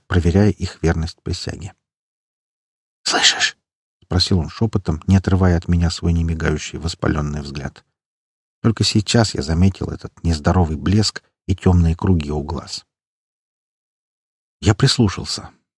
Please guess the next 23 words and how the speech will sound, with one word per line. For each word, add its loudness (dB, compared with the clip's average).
В -2
воцарившейся 2
тишине 2
слышался -2
треск 0
костра 2
и 0
ещё 2
откуда-то 0
слева 4
из 2
глубины 4
подвала 2
крысиный 2
писк. -8
Раньше 4
не 4
обращал 0
внимания, 2
или 4
его 6
не 4
было, -2